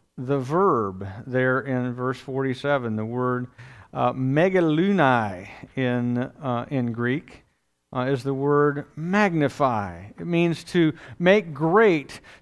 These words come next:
to celebrate, to, uh,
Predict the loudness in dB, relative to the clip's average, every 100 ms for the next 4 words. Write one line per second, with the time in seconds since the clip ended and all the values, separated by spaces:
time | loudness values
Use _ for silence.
0 | -10 -2 2 4 2 0 -6 -20 -16 -12
1 | -4 4 6 8 6 4 4 4 0 -10
2 | -6 0 4 4 0 -6 -20 -18 -4 0